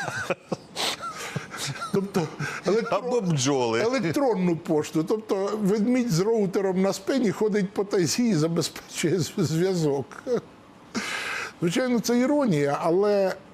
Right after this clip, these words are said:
Speaker 2: е, ну, е, мені здається, що, по-перше, Путін нагадали таким чином, бо він забуває, що в Сполучених Штатів з Росією є кордон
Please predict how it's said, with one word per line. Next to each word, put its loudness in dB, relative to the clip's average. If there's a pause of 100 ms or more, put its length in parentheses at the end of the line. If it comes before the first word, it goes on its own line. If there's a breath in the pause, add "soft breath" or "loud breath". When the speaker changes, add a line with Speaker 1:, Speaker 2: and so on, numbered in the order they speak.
(240)
Speaker 2:
е, 2 (420)
ну, 2 (380)
е, 2 (1080)
мені 2
здається, 0
що, 0 (260)
по-перше, 0 (380 loud breath)
Путін 2
нагадали 2
таким 0
чином, 0
бо 2
він 0
забуває, 2
що 0
в -4
Сполучених -2
Штатів -2
з -2
Росією -2
є 2
кордон -4